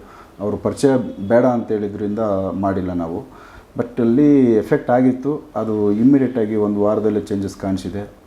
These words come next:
ಇವತ್ತು ಹ್ಯಾಪಿ ಇದ್ದಾರೆ ಅವ್ರ ಕುಟುಂಬ. So ಗುರುವರು ಅವ್ರ ಕಡೆಯಿಂದ ಡೈರೆಕ್ಟು ಎಲ್ಲೂ ಭೇಟಿ ಆಗಿಲ್ಲ ಅವರು, ಇವ್ರು ಅವ್ರನ್ನ ನೋಡಿಲ್ಲ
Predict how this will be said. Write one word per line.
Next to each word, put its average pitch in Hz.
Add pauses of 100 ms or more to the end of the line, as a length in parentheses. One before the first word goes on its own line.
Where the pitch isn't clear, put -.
ಇವತ್ತು 101
ಹ್ಯಾಪಿ 104
ಇದ್ದಾರೆ 92
ಅವ್ರ 90 (100)
ಕುಟುಂಬ. 95 (720)
So 92
ಗುರುವರು 139
ಅವ್ರ 117
ಕಡೆಯಿಂದ 110 (360)
ಡೈರೆಕ್ಟು 123 (340)
ಎಲ್ಲೂ 123
ಭೇಟಿ 110
ಆಗಿಲ್ಲ 95
ಅವರು, 90 (460)
ಇವ್ರು 110
ಅವ್ರನ್ನ 120
ನೋಡಿಲ್ಲ 120